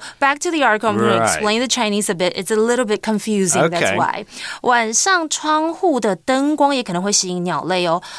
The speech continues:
Speaker 1: 所以如果它们不是飞撞到亮着的窗户，嗯，就是可能是会感到，哦，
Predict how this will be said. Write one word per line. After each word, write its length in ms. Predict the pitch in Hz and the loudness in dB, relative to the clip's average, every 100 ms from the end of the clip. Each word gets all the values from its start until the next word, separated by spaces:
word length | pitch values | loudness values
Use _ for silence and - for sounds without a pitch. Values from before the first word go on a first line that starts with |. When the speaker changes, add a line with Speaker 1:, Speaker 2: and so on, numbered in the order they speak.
| - | -6
Speaker 1:
所 140 | 392 | 2
以 40 | 403 | 4
如 160 | 349 453 | 4 4
果 100 | 320 | 2
它 140 | 320 | 2
们 140 | 330 302 - | -2 -2 -2
不 140 | 269 | 0
是 240 | 302 - 349 | 2 2 0
飞 480 | - - 311 320 302 | -4 -2 0 0 0
撞 320 | - 302 254 | 0 0 2
到 160 | 269 | 0
亮 560 | 247 254 311 480 427 240 | 0 0 2 2 2 0
着 140 | 208 180 | -2 -4
的 120 | 180 | -4
窗 360 | - - 208 | -4 0 0
户， 220 | 226 233 - - - - - | 2 -2 -2 -12 -18 -18 -2
嗯， 300 | 214 214 202 | 0 2 0
就 140 | 220 | -2
是 120 | 233 240 | -4 -6
可 240 | 214 202 | -4 -2
能 140 | 190 | 0
是 220 | 208 240 214 | 0 0 0
会 140 | 233 | 0
感 160 | 220 190 | -4 -4
到， 80 | 233 233 | -6 -2
哦， 300 | 302 311 285 | 0 0 -2